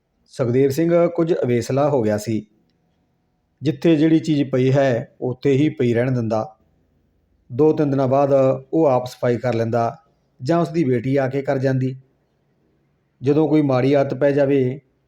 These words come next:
ਤਾਂ ਉਹ ਜਲਦੀ ਨਹੀਂ ਜਾਂਦੀ, ਜਿਸ ਕਰਕੇ ਇਸ ਆਦਤ ਕਾਰਨ ਸੁਖਦੇਵ ਸਿੰਘ ਨੂੰ ਆਪਣੀ ਨੂੰਹ ਤੋਂ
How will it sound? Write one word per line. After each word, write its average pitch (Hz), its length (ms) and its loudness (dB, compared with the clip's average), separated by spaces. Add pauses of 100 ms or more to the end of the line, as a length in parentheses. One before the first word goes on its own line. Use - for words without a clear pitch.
(200)
ਤਾਂ 151 80 0
ਉਹ 170 100 2
ਜਲਦੀ 131 280 0
ਨਹੀਂ 123 160 -2
ਜਾਂਦੀ, 139 380 -2 (560)
ਜਿਸ 135 200 -2
ਕਰਕੇ 135 720 -2 (120)
ਇਸ 160 220 -2 (260)
ਆਦਤ 123 300 -4
ਕਾਰਨ 113 540 -4 (480)
ਸੁਖਦੇਵ 147 400 -2
ਸਿੰਘ 185 180 0
ਨੂੰ 185 280 0
ਆਪਣੀ 143 220 -4
ਨੂੰਹ 139 240 -2
ਤੋਂ 156 200 0